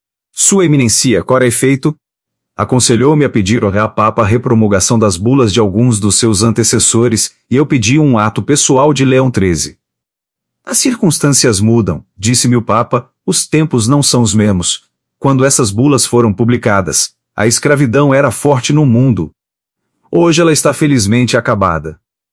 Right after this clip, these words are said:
"O ato de Vossa Santidade", disse-lhe eu, terminando, "será uma página da história, a história da civilização cristã que ilustrará o seu pontificado."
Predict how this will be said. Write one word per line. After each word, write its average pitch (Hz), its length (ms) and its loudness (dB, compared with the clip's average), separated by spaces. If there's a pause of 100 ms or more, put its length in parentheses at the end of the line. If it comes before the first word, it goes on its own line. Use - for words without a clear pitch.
(300)
"O 180 160 2
ato 113 220 -2
de 104 80 -2
Vossa 120 300 0
Santidade", 117 720 -2 (120)
disse-lhe 147 400 0
eu, 127 320 2
terminando, 101 840 0 (120)
"será 208 220 -2
uma 190 140 0
página 151 540 0
da 120 100 0
história, 139 460 0
a 160 40 0
história 135 480 0
da 110 140 2
civilização 120 640 -2
cristã 113 520 -2
que 131 180 -4
ilustrará 117 580 0
o 113 60 0
seu 113 180 0
pontificado." 92 840 -4